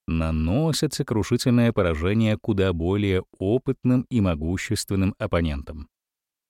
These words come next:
Все эти персонажи ломают рамки, выбиваются из общего ряда, тяготеют к опасным крайностям. Есть среди героев Брюса Стерлинга и те,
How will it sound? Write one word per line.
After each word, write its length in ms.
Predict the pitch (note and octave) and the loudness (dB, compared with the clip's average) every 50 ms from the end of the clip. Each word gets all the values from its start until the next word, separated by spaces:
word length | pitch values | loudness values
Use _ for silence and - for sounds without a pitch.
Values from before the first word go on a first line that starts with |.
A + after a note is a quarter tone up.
| _ _ - | _ _ -6
Все 300 | - - - A2+ A#2 A2+ | -2 2 4 4 4 4
эти 120 | - A#2 | 2 2
персонажи 640 | - B2+ A2+ G#2+ - - C#3 D3 E3+ E3+ C#3 A#2 A#2+ | 2 2 0 0 0 2 2 2 4 2 4 4 4
ломают 480 | A#2+ A#2 A#2 B2+ B2+ B2+ B2 - - | 4 6 6 6 6 4 4 2 0
рамки, 720 | F2 E2+ F2+ F2+ F#2+ G2+ G2+ G2 G2 - - - F#2+ F#2 - _ _ _ _ _ - | 0 0 2 2 2 2 2 0 0 -2 -4 -6 -6 -6 -8 _ _ _ _ _ -2
выбиваются 800 | - E2 E2+ G#2 G#2+ A2 A#2 C#3 E3 E3+ E3 D#3 - - - C3+ | 0 2 2 2 4 4 4 4 4 2 2 0 0 0 0 2
из 220 | B2+ A#2+ G2+ F#2+ | 2 2 2 2
общего 420 | A2+ B2 - - - - G#2 F2+ D#2 | 0 -2 -2 -4 -4 -2 0 0 0
ряда, 420 | D#2 D#2 D2+ D#2+ D#2+ D#2+ E2 - _ _ _ _ _ _ | -2 -2 -4 -4 -6 -6 -8 -12 _ _ _ _ _ _
тяготеют 720 | - - G2+ F#2 F2 D#2+ - - - A2+ C3 C#3 C#3 - - | -2 -2 0 0 0 -2 0 0 0 2 2 2 0 -2 -4
к 80 | - G#2+ | -2 -2
опасным 600 | F2+ D#2+ - - D#2+ E2+ - - - F#2+ F2+ F2 | -2 0 -2 -2 -4 -4 -4 -2 -2 -2 -2 -2
крайностям. 640 | - E2 D#2+ C#2+ C#2 C#2+ C#2+ C#2 - - - - - _ _ _ _ _ _ _ _ _ _ _ _ _ _ _ _ _ _ _ _ - | -4 -4 -6 -6 -6 -8 -8 -10 -12 -12 -14 -16 -16 _ _ _ _ _ _ _ _ _ _ _ _ _ _ _ _ _ _ _ _ -8
Есть 720 | - D#2+ D#2+ D#2 D#2+ E2 B2+ F#3+ G3+ - - - _ _ - | -6 -4 -2 -2 -2 0 0 0 0 0 -2 -6 _ _ -8
среди 420 | - - - A2 G#2+ A2 A2+ A#2 | -6 -4 0 0 0 0 0 0
героев 480 | A2+ A#2 B2+ C3+ C3+ C3+ C3 A#2+ G#2+ G2 | 2 2 2 2 2 2 2 2 0 0
Брюса 400 | G2+ A2+ B2+ B2 - - B2 G2+ | 0 -2 -2 -2 -2 -2 -4 -4
Стерлинга 680 | - - - B2 A#2+ A#2 A2+ G#2+ A2 G#2+ A2 G#2 G#2+ A#2 | -4 -4 -2 0 0 0 0 0 0 2 2 2 0 -2
и 200 | - - A2+ G2 | -2 -4 -6 -4
те, 360 | - - - F#3+ E3+ E2 | -2 -2 0 0 -2 -2